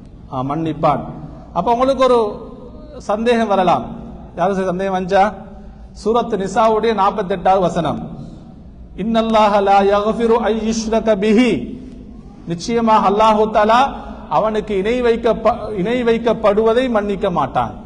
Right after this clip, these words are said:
அல்லாஹ்வுக்கு இணை வைக்கப்படுவதை அல்லாஹ் என்ன செய்ய மாட்டான்? மன்னிக்க மாட்டான்.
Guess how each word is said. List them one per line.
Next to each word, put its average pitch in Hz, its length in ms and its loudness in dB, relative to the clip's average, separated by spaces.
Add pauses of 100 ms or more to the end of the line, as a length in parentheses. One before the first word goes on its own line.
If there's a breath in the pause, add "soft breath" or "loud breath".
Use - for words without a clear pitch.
(1120)
அல்லாஹ்வுக்கு 185 320 2
இணை 185 160 0
வைக்கப்படுவதை 208 480 2
அல்லாஹ் 214 240 4
என்ன 220 140 -2
செய்ய 247 140 2
மாட்டான்? 220 420 2 (600)
மன்னிக்க 214 400 0
மாட்டான். 190 500 2